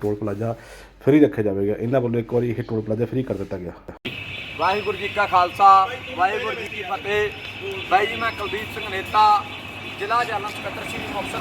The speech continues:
Speaker 2: ਸਾਹਿਬ, ਬੀਕੇਯੂ ਖੋਸਾ, ਜਿਹੜਾ ਬੱਲੂਆਣਾ ਟੋਲ ਪਲਾਜ਼ਾ ਬਠਿੰਡਾ ਗੰਗਾ ਨਗਰ ਨੂੰ ਰੋਡ ਜਾਂਦੀ ਆ ਸੈਮਨ ਸੱਤ, ਅੱਜ ਜਿਹੜਾ ਕਿ ਉੱਥੇ ਘਟਨਾਕ੍ਰਮ ਹੋਇਆ ਹੈ, ਇੱਕ ਪਰਿਵਾਰ ਦੀ ਗੱਡੀ ਭੰਨੀ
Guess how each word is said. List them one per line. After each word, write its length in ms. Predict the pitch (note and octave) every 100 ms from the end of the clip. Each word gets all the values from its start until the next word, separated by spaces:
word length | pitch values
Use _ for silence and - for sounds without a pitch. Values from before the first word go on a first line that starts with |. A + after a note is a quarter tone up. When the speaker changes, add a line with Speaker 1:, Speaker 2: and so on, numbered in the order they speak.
| -
Speaker 2:
ਸਾਹਿਬ, 280 | A3+ A3+ - - - - -
ਬੀਕੇਯੂ 440 | G#4 - A3+ - G3+
ਖੋਸਾ, 440 | G3+ G3 G3 G#3+ - - - - - - -
ਜਿਹੜਾ 240 | G#3 A#3 A#3
ਬੱਲੂਆਣਾ 480 | G3 G3 G#3+ A#3
ਟੋਲ 260 | A#3 A3 G#3+ -
ਪਲਾਜ਼ਾ 540 | A3 G#3+ A3+ A3+ E3+ -
ਬਠਿੰਡਾ 500 | F#3+ - G3+ G3+ A3
ਗੰਗਾ 320 | G#3+ G#3 G3+ G#3+
ਨਗਰ 240 | G#3 A3
ਨੂੰ 160 | A3 G#3
ਰੋਡ 200 | G3+ -
ਜਾਂਦੀ 360 | G#3+ G3 A3
ਆ 220 | A3+ G#3+ - - - -
ਸੈਮਨ 320 | G3 G3 G#3+
ਸੱਤ, 520 | - G3 G3 G#3 F#3+ - - - - - - G3
ਅੱਜ 120 | G#3
ਜਿਹੜਾ 340 | G#3 A3 A#3
ਕਿ 100 | -
ਉੱਥੇ 200 | A3 G3+
ਘਟਨਾਕ੍ਰਮ 760 | A3+ - G#3 F3+ G3+ G3 A3 A3
ਹੋਇਆ 200 | G3+ G3
ਹੈ, 240 | G#3 G#3 - - - -
ਇੱਕ 160 | A3 A#3+ -
ਪਰਿਵਾਰ 400 | G#3+ G3+ G3 G#3
ਦੀ 340 | F#3 A#3 A#3 - - -
ਗੱਡੀ 280 | F3+ A3+ B3
ਭੰਨੀ 340 | B3 G#3+ G#3